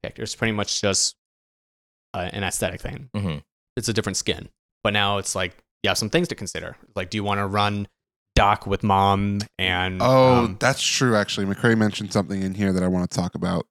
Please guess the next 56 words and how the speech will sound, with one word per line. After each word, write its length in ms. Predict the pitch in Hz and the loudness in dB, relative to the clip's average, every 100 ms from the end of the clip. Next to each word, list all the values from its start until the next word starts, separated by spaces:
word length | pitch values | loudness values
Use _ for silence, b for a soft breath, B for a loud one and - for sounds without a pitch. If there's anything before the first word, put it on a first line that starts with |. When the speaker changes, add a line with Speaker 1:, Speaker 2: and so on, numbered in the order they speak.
| _ | _
Speaker 3:
Did 160 | - 98 | -8 2
you 80 | 104 | 4
guys 180 | 107 117 | 6 6
know 100 | 107 | 4
about 120 | 98 | 4
the 80 | 92 | 2
D 120 | 95 | 0
L 100 | 90 | 0
C 160 | - | -4
situation? 680 | 92 113 110 110 - 127 127 _ _ _ _ _ _ _ _ - | -8 -6 -4 -4 -6 -8 -10 _ _ _ _ _ _ _ _ -2
Speaker 2:
No, 260 | 104 101 120 | 2 4 4
Speaker 1:
um, 240 | 95 95 | 2 -2
Speaker 2:
fill 160 | 104 95 | 2 2
us 140 | 92 | 2
in. 160 | 127 120 - | -2 -2 -6
Let's, 240 | 90 - | -6 -4
what 220 | 98 87 92 | -2 -2 0
is 100 | 107 | -4
it? 140 | - _ | -8 _
Speaker 3:
So, 440 | - 131 120 113 113 | 0 4 4 4 6
I 100 | 127 | 8
don't 80 | |
know 80 | 139 | 8
if 80 | 127 | 8
you 80 | 120 | 8
know 180 | 110 104 | 6 6
previously, 460 | 123 110 107 104 | 4 4 4 2
but 160 | 98 95 | 0 0
for 80 | 104 | 2
Left 160 | 104 | 2
four 100 | - | 0
Dead, 240 | 98 98 87 | 0 0 2
all 140 | 101 | 0
the 80 | 101 | 0
new 340 | 98 98 95 - | 0 0 -2 0
acts 300 | 98 98 - | 0 0 -4
that 80 | - | -8
would 100 | 92 | -6
come 160 | 101 | -4
out, 120 | 92 | -4
the 60 | 62 | -4
D 120 | 98 | -4
L 80 | 90 | -4
C 160 | - 95 | -4 -4
would 120 | 92 | -4
come 220 | - 87 | -4 -4
out, 220 | 87 - | -6 -8
was, 640 | - 90 85 87 - - - - _ - | -6 -4 -4 -6 -10 -12 -16 -20 _ -16
I'm 160 | 82 - _ | -16 -18 _
pretty 220 | - 147 | 0 2
sure 240 | 170 127 113 | 2 2 2
they 80 | 90 | 0
were 120 | 87 | -6
free. 460 | - 110 90 87 - _ 113 | -6 -2 -2 -4 -12 _ -6
Speaker 2:
Mm-hmm. 100 | 110 | -2
Speaker 3:
Um, 420 | 101 98 90 | 0 0 -4